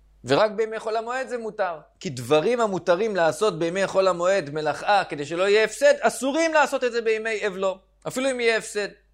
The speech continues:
ולכן לא התירו ב-, ל-, לאבל, רק לימי המועד.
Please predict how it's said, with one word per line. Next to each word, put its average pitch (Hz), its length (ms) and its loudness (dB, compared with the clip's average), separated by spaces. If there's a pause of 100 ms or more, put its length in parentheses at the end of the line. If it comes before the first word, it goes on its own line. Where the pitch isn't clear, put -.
(220)
ולכן 170 300 0
לא 262 120 6
התירו 262 360 0
ב-, 214 60 0
ל-, 214 460 -2
לאבל, 185 360 2
רק 220 220 -2 (880)
לימי 202 220 2
המועד. 185 360 0